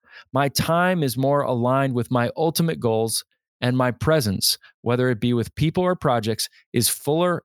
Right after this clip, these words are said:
and more meaningful than it was a few years ago. I've learned that choosing to be intentionally disconnected for focused periods of time has truly made me a better, more focused, more productive, more present,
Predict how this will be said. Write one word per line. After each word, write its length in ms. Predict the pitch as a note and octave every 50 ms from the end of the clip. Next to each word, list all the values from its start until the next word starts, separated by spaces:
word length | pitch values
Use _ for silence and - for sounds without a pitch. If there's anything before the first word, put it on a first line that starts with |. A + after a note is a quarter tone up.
| _ -
and 160 | B2+ B2+ C3
more 180 | B2+ C3 B2+
meaningful 540 | A#2+ A#2+ B2+ C3 C3 A#2+ G#2 - G#2 G#2 G2+
than 100 | A2 A#2
it 80 | A2+ -
was 320 | - G#2+ G#2 G#2 G2 -
a 60 | G#2
few 160 | G2 - A#2+ A2+
years 240 | A#2 C3 C3 A#2+
ago. 260 | G#2 F#2 F#2 F2+ G2 - _ _ _ _ _ - - - - - _ _ _ -
I've 220 | C#3 F3 G3+ F#3+
learned 280 | F#3 F#3+ G3 F#3+ F3+ D3
that 220 | D3 D3+ - -
choosing 500 | - - F3 F3 G3 G3+ G3 G#3+ G#3+ G3
to 140 | - F#3 D#3
be 260 | E3+ F#3+ F#3 - F3
intentionally 840 | E3+ D#3 D3 - - - E3 F#3 G3 F#3 - G3 G3 G3 G3+ G3 F3+
disconnected 960 | B2+ G#2+ F#3 F#3 F#3 - - - - E3+ D#3 E3 E3+ - - - - - - - - - - - - - - _
for 200 | - - D#3 C#3+
focused 680 | - - - - E3 F#3+ F#3 - G3+ F#3 - - _
periods 400 | - F#3 F3 F3+ F3+ F3 E3 D3
of 140 | D#3 C#3 -
time 420 | - - C#3+ C#3+ C3+ G#2 - F#2 - _ _ - _ _ _ _ _
has 220 | - B2 A2 -
truly 500 | - - - - D#3+ E3+ F#3+ G#3 G#3+ G#3
made 280 | F#3+ E3+ D#3 C#3 G#2+ G#2
me 240 | G#2 F2 F#2 - - _ _ _ _ _ -
a 100 | - G#2
better, 500 | G2+ - B2 B2 C3+ D#3+ F3 F3+ E3+ - _ -
more 160 | B2 C3 C#3
focused, 600 | A#2+ - - B2 A#2+ A#2 - D#3 D#3+ - - G#2+
more 180 | G#2+ A#2 B2 C3+
productive, 720 | - - F#3 D#3 B2 A2 - - B2 B2 C3 B2+ - -
more 200 | - A2+ B2+ D#3
present, 440 | - - F#3 F3 D3+ C3 C#3 C3+ -